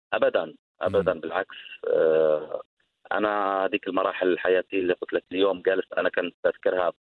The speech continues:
Speaker 1: مجموعة من الأغاني، وكل أغنية كتديني المشهد، الصورة، المكان، لبعض الناس ما كان في حياتك،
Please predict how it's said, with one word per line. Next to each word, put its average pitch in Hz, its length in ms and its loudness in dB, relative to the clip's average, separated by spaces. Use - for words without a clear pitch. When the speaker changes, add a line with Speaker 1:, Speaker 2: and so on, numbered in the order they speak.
Speaker 1:
مجموعة 87 360 -2
من 87 140 -8
الأغاني، 95 560 0
وكل - 320 0
أغنية 98 380 4
كتديني 95 500 -4
المشهد، 92 500 0
الصورة، 98 420 2
المكان، 85 640 -2
لبعض 82 280 -2
الناس 98 380 0
ما 110 200 0
كان 107 220 0
في - 140 -12
حياتك، 92 480 0